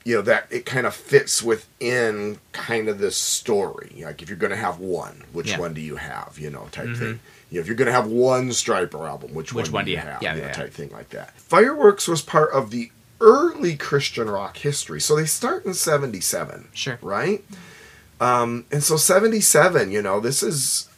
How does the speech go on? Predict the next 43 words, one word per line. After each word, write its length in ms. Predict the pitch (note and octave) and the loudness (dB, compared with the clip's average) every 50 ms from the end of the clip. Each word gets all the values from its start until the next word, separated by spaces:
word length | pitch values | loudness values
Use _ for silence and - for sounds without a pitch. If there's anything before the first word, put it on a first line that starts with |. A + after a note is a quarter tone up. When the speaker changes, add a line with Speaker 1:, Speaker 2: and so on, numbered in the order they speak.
| _ _ - | _ _ -6
Speaker 1:
early, 840 | A#2 A#2+ C3+ C#3+ C#3+ C#3+ C#3 C3 B2+ B2+ B2 A#2+ A#2 A#2 A#2 A#2 - B2+ | -2 0 0 2 2 2 2 2 0 0 0 0 0 0 0 -2 -2 -2
I 40 | B2 | -2
mean, 140 | C3 B2 - | -2 -2 0
Petra's 320 | - D#3+ B2 B2+ A#2+ - | 0 0 0 0 -2 0
been 160 | - - G#2+ | 2 2 4
out 180 | C3+ F3 F#3 - | 4 2 0 0
for 100 | - A2+ | 0 0
a 40 | G#2+ | 2
while, 180 | G2 F#2 F2+ F#2 | 2 2 0 0
but 100 | A2 A#2 | -2 -2
only 180 | B2 C3 B2+ | 0 0 0
their 120 | G#2+ G2 F2+ | -2 -2 -2
second 360 | - - A#2+ G#2+ - F#2 D#2+ | -2 -2 -2 -4 -4 -6 -6
album 340 | F2+ F#2+ F#2+ F2+ F2 C#2+ C2+ | -6 -6 -4 -4 -6 -8 -8
at 140 | C2 - | -10 -10
that 180 | C#2 C#2 C#2 - | -10 -10 -10 -12
point, 260 | - - B1+ - - - _ - | -14 -14 -14 -14 -14 -18 _ -10
you 60 | A2 | -6
Speaker 2:
Right. 100 | G#2 E2+ | -6 -6
Speaker 1:
know. 220 | C#2+ B1+ C2+ C#2+ - - - - - | -6 -6 -10 -12 -14 -18 -20 -20 -18
Rez 460 | - G2 G2+ A#2+ C3+ D3+ D#3 D3+ - - | -12 -4 2 4 6 6 6 6 4 2
hasn't 280 | B2+ G#2+ A2 A2 A2+ | 2 0 0 0 -2
even 160 | G#2+ G#2+ A2 | -2 -2 -4
put 160 | G#2 - A#2 - | -6 -8 -6 -4
their 80 | A2 | -4
first 320 | A2+ - B2 B2+ - - C#3+ | -4 -2 -4 -4 0 0 2
album 300 | D3+ G3+ G#3 D3 G#2+ D#2+ | 2 2 2 0 -2 -4
out 140 | B1+ - - | -8 -10 -12
yet. 180 | C#2+ C2 - - _ - | -14 -14 -14 -16 _ -16
Speaker 2:
Yeah. 220 | - G#2+ F#2+ E2+ E2 - | -12 -10 -10 -10 -10 -10
Speaker 1:
Right? 280 | D#2+ F2 G2+ C#3 C#3+ | -8 -6 -6 -6 -6
Jerusalem 540 | C3 - A2+ A#2+ D3 G3+ A#3 - - B2+ A2 | -6 -6 -4 0 0 0 2 0 0 -2 -4
hasn't 280 | G#2+ E2 - D#2+ D2+ - | -4 -6 -8 -8 -10 -10
come 160 | - C#2+ C#2 | -12 -10 -10
out 140 | C#2 - - - | -10 -10 -8 -8
yet. 200 | C#2+ C#2+ - - | -8 -8 -6 -4
Daniel 360 | D#3 F#3 A#3 C#4 C3+ C#3 C#3+ | -2 0 0 2 2 2 4
Speaker 2:
Mm-hmm. 80 | D3 A#2+ | 4 2
Speaker 1:
Band 180 | G2+ F#2 F#2 | 0 0 -4
hasn't 260 | G2+ E2+ D#2 C#2+ - - | -6 -8 -8 -10 -12 -14
come 160 | - E2 A#1+ | -14 -14 -14
out 140 | A#1+ - - | -14 -14 -16
yet. 200 | - B1 - - | -16 -18 -18 -18